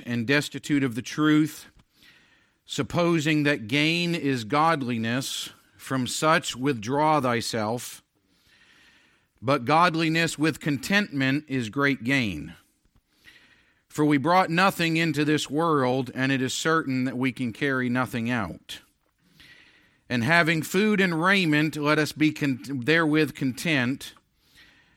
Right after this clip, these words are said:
But they that will be rich fall into temptation and a snare, and into many foolish and hurtful lusts,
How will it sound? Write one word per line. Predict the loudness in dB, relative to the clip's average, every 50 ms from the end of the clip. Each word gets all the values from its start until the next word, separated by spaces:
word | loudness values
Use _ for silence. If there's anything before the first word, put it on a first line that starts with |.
| _ _ _ _ _ _ _ _ _ _
But | -4 -4 -4 0
they | 2 2 4 4 4
that | 4 2 2 0
will | 0 -2 2
be | 4 4 4
rich | 4 2 2 2 4 4 4 2 0 -4 -4
fall | 0 2 4 4 4 4 2
into | 2 0 0 0 2 2 2 0
temptation | -2 -2 -2 -2 -2 -2 -4 -4 -2 0 0 0 0 -2 -2 -2 0 0 0 0
and | -2 -2 -2 -2 -2
a | -2
snare, | -2 -4 -4 -2 0 2 2 4 4 2 2 2 0 -2 -6 _ _ _ -20 -20 -20 -20 -20 -20 _ _ _
and | -2 0 0
into | 0 0 0 0
many | 0 2 2 2 2 2 2 2 0 -2 -8 _ _ _ _
foolish | -20 -18 -4 0 4 4 4 6 6 4 4 2 2 0
and | -2 -2
hurtful | 0 2 2 2 2 0 -2 -2 -2 -2 0
lusts, | 2 4 6 6 6 4 4 0 -4 -6 -8 -10 -12